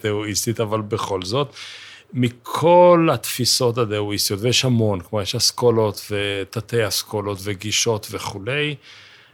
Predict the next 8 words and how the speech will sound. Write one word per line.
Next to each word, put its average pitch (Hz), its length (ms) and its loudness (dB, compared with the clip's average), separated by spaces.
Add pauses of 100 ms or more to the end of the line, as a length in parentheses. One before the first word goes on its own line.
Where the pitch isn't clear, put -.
(140)
אחד 139 200 0
הדברים 131 400 4
המשותפים 127 880 0
זה 113 160 0
השאיפה 107 520 -2
המתמדת 120 1120 -2
לקבל 120 720 -2
ולהתמסר 117 1200 -2